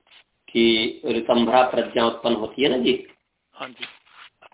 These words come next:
Speaker 1: उस निर्विचारा जो समाधि है, निर्विचार नामक जो समाधि है, निर्विचारा जो समापत्ति है,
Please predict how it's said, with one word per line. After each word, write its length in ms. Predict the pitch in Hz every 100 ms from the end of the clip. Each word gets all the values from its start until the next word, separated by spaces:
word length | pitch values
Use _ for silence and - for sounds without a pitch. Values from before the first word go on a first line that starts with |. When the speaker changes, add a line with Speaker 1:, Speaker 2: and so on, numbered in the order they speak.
| - - - 120
Speaker 1:
उस 120 | -
निर्विचारा 960 | 127 131 131 123 117 120 - 117 123 131
जो 180 | 123 123
समाधि 600 | - 113 110 110 113 113
है, 360 | 107 113 123
निर्विचार 680 | 120 117 110 113 - 120 123
नामक 340 | 120 113 113
जो 120 | 110 110
समाधि 540 | 110 117 110 104 110
है, 180 | 113 117
निर्विचारा 580 | 117 110 113 110 113 120
जो 180 | 120
समापत्ति 760 | 113 107 107 107 110 - 117 107
है, 540 | 101 104 110 120 -